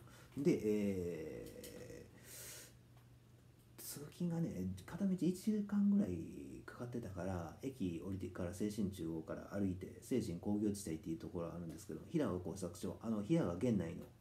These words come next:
松江の人たちの、えー、ところです。で、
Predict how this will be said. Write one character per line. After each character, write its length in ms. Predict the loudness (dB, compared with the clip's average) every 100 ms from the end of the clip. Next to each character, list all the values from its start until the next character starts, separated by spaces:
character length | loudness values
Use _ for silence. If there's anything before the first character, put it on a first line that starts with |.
| -4
松 260 | -2 2
江 60 | 2
の 80 | 2
人 160 | -2
た 40 | -4
ち 120 | -4
の、 80 | -8 -10 -20 -20 -20 -10
え 580 | -8 -8 -10 -10 -10 -10
ー、 20 |
と 60 | -6
こ 120 | -4
ろ 60 | -4
で 80 |
す。 140 | -6 -10 -14 -18 -20 -18 -6
で、 760 | 0 2 2 -2 -10 -12 -14